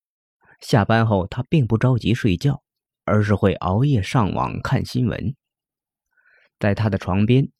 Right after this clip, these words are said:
有一个古钟，经历过岁月的凌迟，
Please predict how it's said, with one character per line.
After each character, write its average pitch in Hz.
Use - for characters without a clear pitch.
有 92
一 101
个 120
古 -
钟， 135
经 196
历 170
过 104
岁 165
月 170
的 85
凌 90
迟， 95